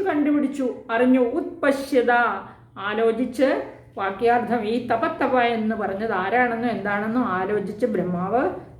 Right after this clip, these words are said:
സ്വയം കണ്ടുപിടിച്ചു, അറിഞ്ഞു, മനസ്സിലാക്കി. എന്നിട്ടോ, "തപസ് ചെയ്യൂ, തപസ് ചെയ്യൂ" എന്ന് ആരാണ് പറഞ്ഞത്? അതായത് ഈ തപസ് എന്ന് പറഞ്ഞാൽ ഇനി എന്താണെന്ന് അറിയാമെന്ന് വിചാരിക്കും. നമ്മൾ രണ്ടാമത്തെ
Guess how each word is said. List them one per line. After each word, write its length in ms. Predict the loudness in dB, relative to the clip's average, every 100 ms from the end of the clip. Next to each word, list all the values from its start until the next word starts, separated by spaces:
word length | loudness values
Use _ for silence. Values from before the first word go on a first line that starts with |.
| -8
സ്വയം 320 | -2 2 2 2 2
കണ്ടുപിടിച്ചു, 640 | 2 0 0 0 0 -2 -2 -2
അറിഞ്ഞു, 360 | -2 0 -2 -6 -10 -6
മനസ്സിലാക്കി. 600 | -4 -2 2 2 2 -2 -6 -8 -16 -10
എന്നിട്ടോ, 320 | 0 2 4 2 0 -8 -20 _ -2
"തപസ് 300 | 0 0 2
ചെയ്യൂ, 340 | 2 2 0 0 -2 -4 -6 0
തപസ് 300 | 2 2 2
ചെയ്യൂ" 340 | 2 2 2 2 0 -4 -12 -20 _ -4
എന്ന് 220 | 2 2 2 -4 -14 -20 _ -6
ആരാണ് 300 | 0 2 2 2
പറഞ്ഞത്? 360 | 2 2 2 0 -4 -14 -14 -8
അതായത് 460 | -2 2 4 4 2 0 -8 -18 -20 -18 -6 -4
ഈ 20 | -4 -4 -2
തപസ് 540 | 0 0 -2 0 2 2 0
എന്ന് 160 | 0 2
പറഞ്ഞാൽ 460 | 2 2 2 2 2 2
ഇനി 120 | 2 2
എന്താണെന്ന് 600 | 2 2 2 2 -2 -4 -6 -6
അറിയാമെന്ന് 520 | -4 -2 -2 -4 -6 -4
വിചാരിക്കും. 400 | -2 -2 -2 -6 -8
നമ്മൾ 220 | -6 -2 0 -2 -6 -16 -14 -10
രണ്ടാമത്തെ 480 | -4 -2 -2 -2